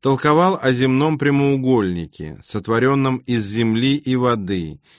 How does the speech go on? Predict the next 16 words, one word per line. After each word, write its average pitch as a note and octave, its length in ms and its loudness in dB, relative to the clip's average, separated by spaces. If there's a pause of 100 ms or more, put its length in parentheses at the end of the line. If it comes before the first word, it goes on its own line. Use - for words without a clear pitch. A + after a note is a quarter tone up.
(160)
и B2 80 0
окаймлённом C3+ 1120 2
рамой C#3+ 520 -2
океана, F#2+ 800 -6 (280)
который A#2 460 0
плыл C#3+ 440 0
на A#2+ 140 -2
чём-то C3+ 560 -4
вроде A#2 420 -2
подушки G#2+ 880 -6 (140)
из A2 160 -4
сжатого G2 500 -4
воздуха. D2 760 -10 (360)
Для C#3+ 200 2
древних E3+ 500 2
греков D3 680 -2